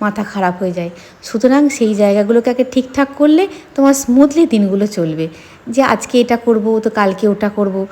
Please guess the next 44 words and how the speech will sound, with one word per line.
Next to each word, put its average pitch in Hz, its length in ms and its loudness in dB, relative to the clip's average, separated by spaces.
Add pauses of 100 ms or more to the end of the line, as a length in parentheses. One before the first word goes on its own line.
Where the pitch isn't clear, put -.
(300)
সেই 196 140 0
জিনিসগুলোকে 202 640 -2
আজকে 196 280 -4 (140)
করতে 202 280 -2
হবে। 175 280 -4 (400)
আলাম 202 200 -2 (180)
এই 196 60 0 (120)
চাউমিনটা, 220 480 0 (100)
চাউমিন 311 340 6
না 349 100 6
হলে 359 100 4
খুব 320 200 0 (100)
একটা 330 160 -2 (100)
করি 247 160 4
না, 220 120 -2
তোমরা 226 260 -2
তো 294 60 0
আমার 285 180 2 (160)
ভিডিও 220 220 0 (160)
দেখো, 208 260 -2 (400)
না 240 120 0
হয় 247 180 6
রুটি 226 280 2
হয়, 196 320 0
না 185 100 -4
হয় 190 180 -4
পরোটা 180 360 -2
হয়, 190 180 -4
না 254 100 -2
হলে 349 180 0
অন্য 254 120 4 (120)
কিছু 254 180 -2 (100)
হয়। 185 160 -2 (520)
চাউমিনটা 294 500 4
খুব 285 200 2
একটা 269 200 2 (100)
করি 254 200 2
না, 294 100 4
এটা 262 120 -2 (100)
সন্ধ্যাবেলাকাই 262 720 4 (100)
করি, 170 200 -4 (440)
একদম 233 340 0 (140)
হালকা 220 300 2
ফুলকাভাবে 254 500 4